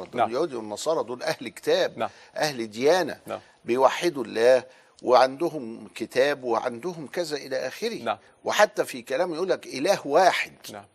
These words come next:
Speaker 1: يعني بيؤكدوا الوحدانية.
Speaker 2: مم.
Speaker 1: مفيش حاجة اسمها ال-، ال-، البتاع. طيب. جه النبي عليه الصلاة والسلام، دوس.
Speaker 2: نعم.
Speaker 1: "دوس يا جماعة أشركت، ادعي على دوس يا
Speaker 2: نعم.
Speaker 1: رسول الله،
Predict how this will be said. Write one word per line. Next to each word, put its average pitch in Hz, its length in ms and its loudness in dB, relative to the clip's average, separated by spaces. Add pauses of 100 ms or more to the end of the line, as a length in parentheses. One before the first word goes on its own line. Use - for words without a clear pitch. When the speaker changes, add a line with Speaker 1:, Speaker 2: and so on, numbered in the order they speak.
(120)
Speaker 1:
يعني 113 340 -2
بيؤكدوا 131 720 -4
الوحدانية. 127 920 -4
Speaker 2:
مم. 107 160 -16
Speaker 1:
مفيش - 200 -6
حاجة 156 200 -2
اسمها 120 340 -4
ال-، 107 220 -6
ال-، 107 360 -6
البتاع. 107 500 -4 (680)
طيب. 120 300 6 (1900)
جه 175 380 2
النبي 156 180 -6
عليه 165 120 -2
الصلاة 151 340 -8
والسلام، 175 80 -12 (540)
دوس. - 480 -12 (180)
Speaker 2:
نعم. 101 140 -14 (220)
Speaker 1:
"دوس 156 400 0
يا 151 240 -2
جماعة 151 960 -4
أشركت، 151 480 -2 (140)
ادعي 143 340 0
على 113 280 2
دوس 113 380 0
يا 110 80 -4
Speaker 2:
نعم. 107 100 0
Speaker 1:
رسول 107 280 -2
الله، 92 220 -6